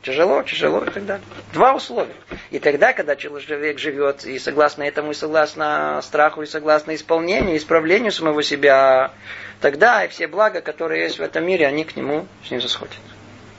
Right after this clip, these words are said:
И жизнь совершенно другая, и всё по-другому, и всё видится по-другому. Человек видит другой мир. И вот смотрите, что пишет Рамхаль.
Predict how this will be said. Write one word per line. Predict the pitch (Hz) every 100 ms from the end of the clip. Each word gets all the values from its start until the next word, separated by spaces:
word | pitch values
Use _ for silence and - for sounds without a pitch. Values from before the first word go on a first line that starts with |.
| - - - - -
И | 156
жизнь | 233 226
совершенно | 202 - 165 147
другая, | 143 143 127 113
и | 107
всё | - - 208
по-другому, | 185 170 151 127 117
и |
всё | 123 143
видится | 175 208 - -
по-другому. | 143 - 139 135 120 120
Человек | 196 196
видит | 254 214
другой | 220 220 240
мир. | 185 98 - - - - - - - - - - - - - - - - - -
И |
вот | 127 233
смотрите, | 214 196 190 170
что | - 180
пишет | 156 160 156 143
Рамхаль. | 127 -